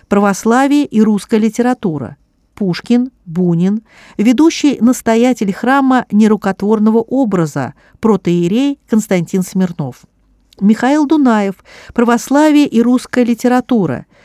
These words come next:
Федор Михайлович Достоевский, читает автор.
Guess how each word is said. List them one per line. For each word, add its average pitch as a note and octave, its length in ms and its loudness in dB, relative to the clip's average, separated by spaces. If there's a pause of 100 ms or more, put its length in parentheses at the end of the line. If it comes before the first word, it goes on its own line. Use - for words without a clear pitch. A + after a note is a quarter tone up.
(140)
Федор A#3 440 2
Михайлович A3 460 2
Достоевский, G#3+ 760 -2
читает F#3+ 680 -4
автор. - 480 -8